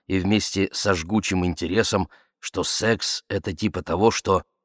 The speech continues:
мужчина мучает женщину, а она должна это терпеть. Всем было страшно, но вместе с тем и любопытно. Другая девочка рассказывала страшным шёпотом, что женщина должна пить розовые таблетки,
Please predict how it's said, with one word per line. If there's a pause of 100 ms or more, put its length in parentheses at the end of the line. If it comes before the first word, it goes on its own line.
(140)
мужчина
мучает
женщину, (300)
а
она
должна
это
терпеть. (760)
Всем
было
страшно, (260)
но
вместе
с
тем
и
любопытно. (800)
Другая
девочка
рассказывала
страшным
шёпотом, (260)
что
женщина
должна
пить
розовые
таблетки,